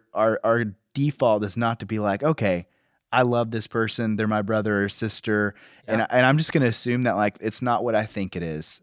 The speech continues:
Speaker 2: Yeah.
Speaker 1: But that's not where our hearts go. Our hearts tend to go like, "Oh, no, they're trying to,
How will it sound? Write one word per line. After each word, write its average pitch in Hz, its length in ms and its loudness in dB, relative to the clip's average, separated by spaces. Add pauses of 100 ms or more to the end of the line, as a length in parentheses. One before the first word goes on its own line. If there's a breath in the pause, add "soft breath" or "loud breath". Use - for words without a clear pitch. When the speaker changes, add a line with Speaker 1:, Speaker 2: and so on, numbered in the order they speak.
Speaker 2:
Yeah. 120 120 -4
Speaker 1:
But 123 100 0
that's 131 240 0
not 143 180 -2
where 123 180 2
our 104 100 2
hearts 107 340 -2
go. 87 400 -4 (320 loud breath)
Our 113 160 4
hearts 117 340 2
tend 120 280 0
to 113 60 0
go 107 220 2
like, 98 240 0
"Oh, 104 240 2
no, 101 220 -2
they're 104 160 0
trying 120 380 0
to, 98 500 -2